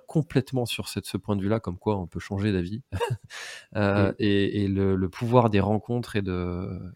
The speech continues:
Speaker 2: Tout à fait.
Speaker 1: et de ce qu'on en fait, ça, ça n'a,
Speaker 2: Mm.
Speaker 1: ça... Enfin, voilà, tu, tu vois, tout, tout à l'heure, on a, on n'a pas cité, euh, par exemple, euh, Hugo Charrier, qui était présent sur, euh, sur Sportga, que,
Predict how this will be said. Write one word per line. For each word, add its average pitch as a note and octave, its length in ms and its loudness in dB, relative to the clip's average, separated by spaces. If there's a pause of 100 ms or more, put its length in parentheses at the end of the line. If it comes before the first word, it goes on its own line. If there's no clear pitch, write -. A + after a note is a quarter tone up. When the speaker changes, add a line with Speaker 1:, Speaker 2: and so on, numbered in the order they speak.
Speaker 2:
Tout - 160 -16
à B2+ 100 4
fait. A2+ 220 2
Speaker 1:
et G2 40 2
de F#2+ 140 -2
ce F2+ 100 -6
qu'on A2 200 -2
en F#2+ 100 0
fait, A#2 240 4
ça, F#2+ 360 -2
ça - 160 -8
n'a, G2 240 2
Speaker 2:
Mm. F#2+ 60 -4
Speaker 1:
ça... - 200 -16
Enfin, - 680 -10
voilà, A2+ 340 10
tu, - 180 -14
tu - 100 -16
vois, G#2+ 120 2
tout, - 140 -10 (120)
tout - 400 -6
à - 20 2
l'heure, G#2+ 140 2
on G2+ 140 0
a, F#2 160 0
on G2 80 -6
n'a F#2+ 100 -2
pas G#2 140 -2
cité, - 320 -4 (120)
euh, G2+ 140 2
par G2 160 -6
exemple, G2+ 400 -4
euh, F#2+ 200 -2
Hugo G2 280 -4
Charrier, A2 420 0
qui - 80 -4
était - 160 -8
présent G2+ 360 -4
sur, F#2+ 280 -8
euh, F2+ 60 -4 (100)
sur - 160 -20
Sportga, G2+ 460 -2
que, - 100 -16